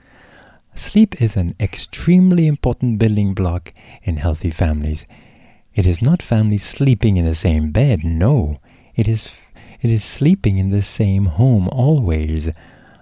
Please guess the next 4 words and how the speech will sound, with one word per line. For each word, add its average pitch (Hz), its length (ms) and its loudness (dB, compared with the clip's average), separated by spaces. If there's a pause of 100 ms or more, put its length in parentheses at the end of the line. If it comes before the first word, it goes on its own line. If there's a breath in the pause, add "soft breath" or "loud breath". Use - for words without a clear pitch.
(840 soft breath)
Not, 131 300 -2 (180 loud breath)
no 110 160 4
nights 123 380 2
out 80 280 -2